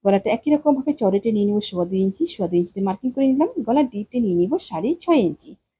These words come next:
সাড়ে ছয় ইঞ্চিতে মার্কিং করে নিলাম। তারপর নিচের দিকে একই রকমভাবে সোয়া দুই ইঞ্চি নিয়ে নিলাম। একটা বক্স করে নেব। সামনের গলাটা আমার পান গলা হবে, আমি পান শেপটা দিয়ে দিচ্ছি।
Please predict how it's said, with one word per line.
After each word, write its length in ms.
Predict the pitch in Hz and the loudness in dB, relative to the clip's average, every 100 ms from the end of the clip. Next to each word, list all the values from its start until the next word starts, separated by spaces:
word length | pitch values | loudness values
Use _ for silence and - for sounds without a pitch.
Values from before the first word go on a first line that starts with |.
| _ | _
সাড়ে 220 | - 170 | -4 -4
ছয় 160 | 170 180 | -4 -4
ইঞ্চিতে 220 | 180 190 196 | -6 -4 -2
মার্কিং 280 | 185 - 247 | -2 -2 -4
করে 160 | 262 | 0
নিলাম। 220 | 262 285 494 - | 2 2 -2 -8
তারপর 320 | 208 - 285 440 _ _ - | -12 0 0 0 _ _ -6
নিচের 220 | 233 311 | 0 2
দিকে 160 | 311 294 | 2 0
একই 200 | 220 226 | 0 0
রকমভাবে 540 | 220 220 233 - 226 320 494 | -2 -2 -6 -4 -2 -2 -2
সোয়া 240 | - 190 | -4 -2
দুই 140 | 180 202 | 0 0
ইঞ্চি 200 | 196 220 | -2 -2
নিয়ে 140 | 220 220 | 0 2
নিলাম। 200 | 262 453 _ _ _ - | 2 0 _ _ _ -6
একটা 180 | 302 320 | -2 2
বক্স 280 | 214 170 - | 4 2 -2
করে 160 | 190 190 | -4 -2
নেব। 180 | 190 254 554 - _ _ _ _ _ _ _ | 0 0 0 -4 _ _ _ _ _ _ _
সামনের 320 | - 214 196 190 | -2 2 2 2
গলাটা 260 | 190 185 | 0 0
আমার 160 | 202 196 - | -2 -4 -6
পান 160 | 190 254 | -4 0
গলা 200 | 269 277 | 2 0
হবে, 260 | 277 269 480 - _ _ _ _ _ | -2 -6 -6 -8 _ _ _ _ _
আমি 100 | 160 - | -10 -8
পান 160 | 165 170 | -6 -6
শেপটা 320 | - 196 214 | -6 -6 -4
দিয়ে 140 | 220 226 | -2 -2
দিচ্ছি। 340 | 226 - - | -4 -2 -4